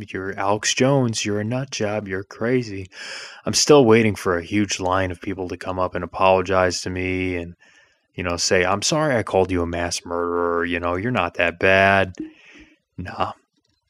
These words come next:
You know, it's funny, I saw a story recently where this, uh, Muppet from Sesame Street, I think it was, like, Rosita from Sesame Street, and she didn't hug some kids 'cause the person in the suit didn't, didn't see the kids. You know, you, uh,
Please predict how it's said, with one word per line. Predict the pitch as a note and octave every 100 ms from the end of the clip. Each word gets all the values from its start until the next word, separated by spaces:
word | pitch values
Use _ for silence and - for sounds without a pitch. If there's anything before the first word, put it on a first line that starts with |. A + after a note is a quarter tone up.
| _ _ _ -
You | F2+
know, | F2+
it's | F2+
funny, | - E2+
I | E2+
saw | - G2+ F2
a |
story | - G2+ F2+ F2
recently | F2+ F#2 F#2 F2+ F2
where | F2 F2
this, | F2 E2+ -
uh, | F2 E2
Muppet | E2+ F2+ F#2+ F#2 F2+
from | - F2 E2+
Sesame | - - F#2 - G#2
Street, | F#2 - G#2 G2
I | G2+
think | -
it | F#2
was, | F2
like, | E2+
Rosita | E2+ F2 F2+ F#2 F2+ F2+ F#2 G2+ - _ _ _
from | - E2+
Sesame | F#2+ F2+ G2+
Street, | F2+ A2
and | G2+
she | - G#2
didn't | A2+ G2
hug | G2+ F#2+
some | - F2+
kids | F2+ G2+ F#2+ -
'cause | F#2+ F2+
the | F2
person | G2+ F#2+ F#2+
in | F2+
the | F2
suit | - F#2+ F#2+
didn't, | F#2 F2+ F2 _ _ _ _ -
didn't | A#2+ A2
see | - F3+
the | C3+
kids. | - F#2+ G2
You | F#2+
know, | F2+
you, | F#2 F#2 F#2
uh, | F#2+